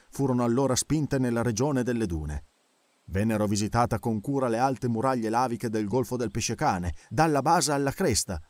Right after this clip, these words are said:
quantunque fosse estremamente difficile scendere al livello delle acque. Nessuno, nulla.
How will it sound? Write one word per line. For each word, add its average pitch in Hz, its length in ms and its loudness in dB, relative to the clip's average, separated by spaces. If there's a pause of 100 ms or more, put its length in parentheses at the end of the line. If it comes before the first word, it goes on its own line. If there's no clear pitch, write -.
quantunque 104 500 -2
fosse 139 320 0
estremamente 117 580 0
difficile 113 520 -4
scendere 113 400 -2
al 104 80 -2
livello 110 360 0
delle 101 220 -2
acque. 80 400 -10 (1500)
Nessuno, 85 920 -4 (280)
nulla. 98 680 2